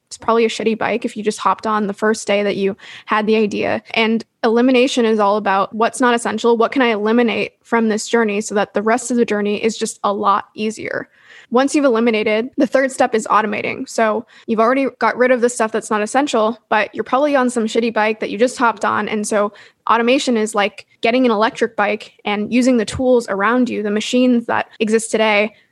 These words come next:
to make your journey a lot easier. So do you still have to show up every day? Do you still have to pedal? Yes. But is your journey gonna be a lot less grueling? Also, yes. And then the fourth step before iterating was delegating.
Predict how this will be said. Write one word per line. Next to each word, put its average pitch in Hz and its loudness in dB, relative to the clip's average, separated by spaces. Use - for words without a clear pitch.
to 208 0
make 226 0
your 247 2
journey 208 0
a - -2
lot 202 2
easier. 220 -4
So 208 -2
do 220 -8
you 208 -6
still 294 2
have 285 2
to 277 2
show 254 2
up 247 2
every 254 0
day? 240 2
Do 240 -6
you 220 -4
still 240 0
have - -8
to 226 -2
pedal? 233 0
Yes. 226 -2
But 214 0
is 233 2
your 220 2
journey 226 0
gonna 226 0
be 208 0
a 202 -2
lot 202 2
less 220 -2
grueling? 208 -2
Also, 208 0
yes. - -6
And 247 2
then 247 4
the 240 2
fourth - 0
step - -2
before 214 -2
iterating 208 0
was 202 -2
delegating. 220 -2